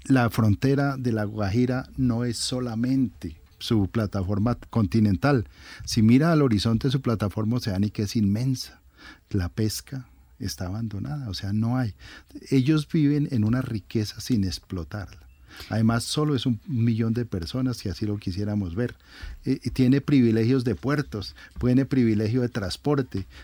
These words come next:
tiene privilegio de estar en un sistema geoesférico dentro de la margen, básicamente, de la plataforma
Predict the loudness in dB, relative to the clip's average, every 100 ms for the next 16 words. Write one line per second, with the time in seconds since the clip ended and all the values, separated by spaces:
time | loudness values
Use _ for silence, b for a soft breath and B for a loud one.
0 | B 2 2 2 2 4 4 2 2 0
1 | -2 0 0 0 4 6 6 4 0 B
2 | B 0 2 4 2 0 0 2 4 4
3 | 2 0 -4 -12 -4 -4 -2 2 4 4
4 | 4 2 4 4 2 2 0 -2 B B
5 | 0 4 4 4 4 2 2 2 0 0
6 | -2 0 2 4 2 -2 0 0 0 0
7 | -2 0 -4 -2 -2 0 -2